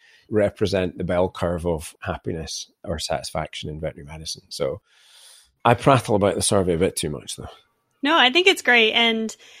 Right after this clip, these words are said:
Speaker 2: having things like this actually happen in the veterinary profession makes my nerd brain so excited, because I love data. I like kinda digging into the nitty gritty. This is personal. This is what I do on weekends when I am kinda bored. <laughs> I start looking into, like,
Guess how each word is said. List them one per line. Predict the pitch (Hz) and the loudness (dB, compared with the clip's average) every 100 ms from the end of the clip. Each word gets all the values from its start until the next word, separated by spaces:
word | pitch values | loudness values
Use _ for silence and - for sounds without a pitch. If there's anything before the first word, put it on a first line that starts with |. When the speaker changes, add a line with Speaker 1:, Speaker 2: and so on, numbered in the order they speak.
| - _ - | -20 _ -10
Speaker 2:
having | - 285 349 349 | 2 4 6 6
things | 294 285 | 6 4
like | 269 254 | 2 2
this | 240 247 | 0 2
actually | 220 220 277 247 | 0 0 0 -2
happen | 214 220 220 247 | 0 0 0 -2
in | 240 226 | 0 0
the | |
veterinary | 214 214 226 233 | 0 0 0 -2
profession | 233 233 220 - 233 | -2 -4 -2 -2 -2
makes | 214 220 | -2 -2
my | 254 233 | -2 -2
nerd | 208 202 214 | 0 -2 -2
brain | 233 240 240 247 285 | 0 2 2 0 -2
so | 285 - 240 220 | -6 -6 -2 -2
excited, | 226 - 233 214 202 | -2 -2 0 0 -2
because | 220 233 | -2 0
I | 226 | 2
love | 220 220 254 | 4 4 4
data. | 233 208 208 226 | 4 4 4 4
I | 233 220 | 2 0
like | 226 277 | -2 -4
kinda | - 302 294 247 220 | -4 -2 -2 -4 -2
digging | 233 233 262 | 0 2 2
into | 233 233 240 | 2 0 -2
the | 220 | -2
nitty | 220 220 233 | 0 0 -2
gritty. | 220 208 247 302 - _ _ | -2 -2 -2 -4 -6 _ _
This | 233 233 | -8 -8
is | 240 | -6
personal. | 262 240 220 208 | -4 -4 -4 -4
This | 220 | -4
is | 262 | -2
what | 220 226 | 0 2
I | 220 | 4
do | 226 | 2
on | 208 214 | 2 2
weekends | 214 208 202 202 233 | 0 -2 -2 -4 -4
when | 208 | -2
I | 208 202 - | -2 -4 -8
am | 220 | -10
kinda | 214 214 202 | -6 -4 -2
bored. | 208 208 214 226 - | -2 -2 -2 0 4
<laughs> | 392 - - - - | 4 4 -20 -4 0
I | |
start | 285 330 285 | 4 6 6
looking | 277 285 294 | 4 4 2
into, | 247 240 254 - 262 233 226 | 2 2 2 2 2 2 2
like, | 196 | -2